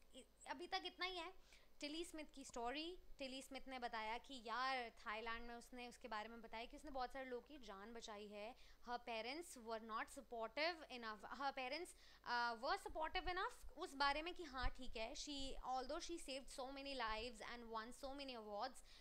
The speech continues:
but then they were, they did not approve of, uh, the things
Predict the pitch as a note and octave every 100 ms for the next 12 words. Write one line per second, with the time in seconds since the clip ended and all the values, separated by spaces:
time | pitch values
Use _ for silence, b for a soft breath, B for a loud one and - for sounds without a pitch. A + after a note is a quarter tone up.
0 | B - G3 C4+ D4+ C4 - - B B
1 | A3+ A3+ A#3+ C4+ D#4+ C4+ C4 D#4 D#4 B3
2 | D4+ D4+ C#4+ B3+ C4+ - B3+ B3 C#4+ D#4+
3 | F#4 C#4+ - B3 A#3+ C4 E4 - - B
4 | B - - A#3+ A#3+ A#3+ B3 - D#4+ F4
5 | F#4